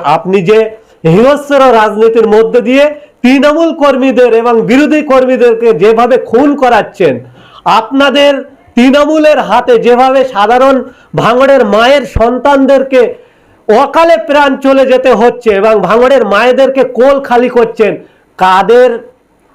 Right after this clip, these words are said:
কাদের খুশি করার জন্য করছেন?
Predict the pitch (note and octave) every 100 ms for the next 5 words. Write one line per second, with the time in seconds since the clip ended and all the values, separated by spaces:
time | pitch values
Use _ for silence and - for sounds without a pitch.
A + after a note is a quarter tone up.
0 | _ - G#3 A3 C4+ C#4 - B3+ B3+ A#3
1 | B3 A#3+ F#3+ A3+ A3+ A3+ G#3+ G#3 - E3+
2 | C3+